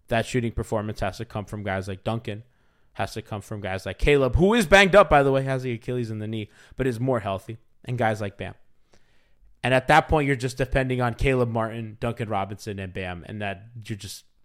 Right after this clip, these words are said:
on the road in a game six. I, I don't know. Maybe Jimmy does some treatment to his knee and can buy himself a game, get you, get you to home, and win a game with shooting,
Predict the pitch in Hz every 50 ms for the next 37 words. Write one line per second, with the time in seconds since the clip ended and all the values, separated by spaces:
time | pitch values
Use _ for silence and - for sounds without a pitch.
0 | - - 117 110 104 98 98 104 95 92 92 90 87 87 90 92 98 95 90 -
1 | - - 90 - - 98 92 - - 95 98 98 104 131 139 - - - - _
2 | - - - - _ _ _ - _ _ _ _ _ _ _ _ _ - 113 110
3 | 110 107 98 98 95 _ _ _ _ _ _ - - 117 104 95 101 98 95 -
4 | - 104 101 - - - 104 98 - _ _ - _ _ - - - 131 104 101
5 | 110 104 - - 117 104 95 92 107 120 123 131 135 131 - _ _ - 104 107
6 | 98 - 107 104 95 110 101 104 107 104 101 101 - - 113 104 - - 107 98
7 | 113 110 117 117 120 123 123 123 - 120 87 - - 101 95 - - - - 127
8 | 123 107 98 - - - 104 98 - 123 120 120 120 120 120 120 - _ _ _
9 | _ _ _ _ _ - 107 104 98 95 104 110 104 104 98 98 104 101 104 101
10 | 95 - - 113 113 107 113 123 127 127